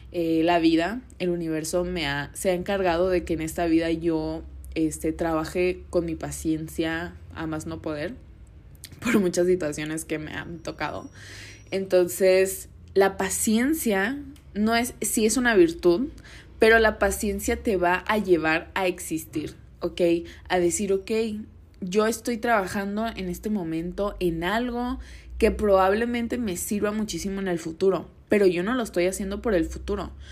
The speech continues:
lo estoy haciendo porque lo disfruto en este momento.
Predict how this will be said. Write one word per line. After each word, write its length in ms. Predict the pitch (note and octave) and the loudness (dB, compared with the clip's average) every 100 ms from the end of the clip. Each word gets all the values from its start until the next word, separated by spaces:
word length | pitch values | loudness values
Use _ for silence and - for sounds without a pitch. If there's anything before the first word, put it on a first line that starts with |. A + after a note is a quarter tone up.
| - - | -12 -6
lo 60 | |
estoy 200 | F3+ F#3+ | -2 0
haciendo 340 | G3+ A#3 A#3+ A#3+ | 0 0 -4 -4
porque 260 | A3 G#3 | -4 -2
lo 260 | F#3+ F#3+ F#3 | 0 2 0
disfruto 600 | F3 D#3+ - G#3 G#3+ A3 | -2 -6 -4 -2 0 0
en 120 | B3 | -2
este 220 | A3+ A3 | -2 -4
momento. 640 | G#3+ F3+ D#3+ F3+ B3+ A3+ - | -4 -4 -4 -4 -6 -8 -12